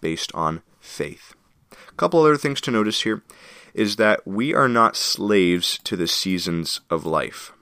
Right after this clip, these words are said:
It says that beyond the proper time of life, Sarah conceived. Whether you are old or whether you are young, your service for God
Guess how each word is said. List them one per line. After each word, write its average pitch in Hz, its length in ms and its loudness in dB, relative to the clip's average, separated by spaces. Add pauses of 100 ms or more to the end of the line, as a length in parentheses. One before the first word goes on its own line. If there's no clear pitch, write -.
(640)
It - 120 -8
says 113 380 2
that 95 220 2
beyond 104 520 2
the 110 60 0
proper 104 420 2
time 92 240 -4
of 85 180 -4
life, 80 420 -2
Sarah 87 480 2
conceived. - 680 -8 (540)
Whether 139 260 2
you 160 240 2
are 120 180 4
old 101 460 4
or 95 120 -2
whether 95 300 2
you 92 240 0
are 87 220 0
young, 90 640 0 (240)
your 127 640 4 (100)
service 110 720 0
for 95 240 -2
God 87 420 2